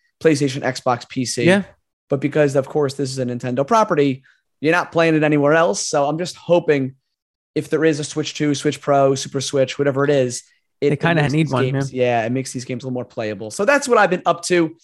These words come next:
Speaker 1: I don't really have something that I'm fully, like, sucked into right now. It's kind of like you said, a kind of a dry time right now for new releases.
Speaker 2: Yeah, it's a good time to catch up on games you might have missed, I think,
Speaker 1: Yeah.
Speaker 2: or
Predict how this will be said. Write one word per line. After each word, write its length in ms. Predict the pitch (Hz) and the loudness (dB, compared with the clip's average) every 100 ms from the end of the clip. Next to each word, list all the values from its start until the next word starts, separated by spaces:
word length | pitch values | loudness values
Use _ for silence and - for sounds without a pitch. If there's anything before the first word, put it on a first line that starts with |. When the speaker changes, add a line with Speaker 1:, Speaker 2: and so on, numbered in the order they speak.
| _ _ - | _ _ -2
Speaker 1:
I 80 | |
don't 100 | 185 | 0
really 200 | 196 190 | 0 -2
have 220 | 139 180 160 | -2 -2 -2
something 220 | 170 160 | -2 -2
that 80 | 135 | -2
I'm 120 | 131 | -6
fully, 420 | - 170 175 170 | -4 0 2 2
like, 280 | 151 139 - _ _ - | 2 0 -6 _ _ -12
sucked 420 | - 190 170 - | -2 -2 -2 -4
into 260 | 170 170 | -4 -2
right 220 | 151 156 151 | 0 2 2
now. 240 | 151 147 | 0 0
It's 120 | 139 | -2
kind 180 | - 170 | -2 -2
of 100 | 165 | -2
like 160 | 156 156 | -4 -2
you 80 | |
said, 240 | 143 151 151 | -2 0 -2
a 40 | |
kind 160 | 143 147 | -4 -6
of 40 | |
a 40 | 131 | -6
dry 460 | 127 123 135 139 | -6 0 2 2
time 360 | 139 139 139 135 | -2 -6 -4 -2
right 120 | 139 | -2
now 120 | 139 | -2
for 160 | 135 131 | -4 -4
new 140 | 131 | -2
releases. 600 | 131 131 143 139 147 143 - _ _ _ - | 0 0 -2 -2 -8 -10 -16 _ _ _ -2
Speaker 2:
Yeah, 140 | 165 | 2
it's 100 | 175 | 2
a 60 | 156 | 2
good 120 | 180 | 0
time 180 | 196 190 | 2 2
to 80 | 170 - - | 0 -4 -4
catch 220 | 175 170 | 0 2
up 160 | 175 165 | 2 2
on 120 | 151 | 2
games 300 | 147 156 165 | 2 0 2
you 80 | 147 | 0
might 120 | 147 | 0
have 80 | 127 | 0
missed, 420 | 135 139 - - - | -2 -4 -6 -10 -6
I 80 | 131 | -6
think, 460 | - 117 104 - - | -4 -4 -6 -10 -6
Speaker 1:
Yeah. 60 | 131 | 0
Speaker 2:
or 420 | 127 127 123 101 | 2 2 0 -4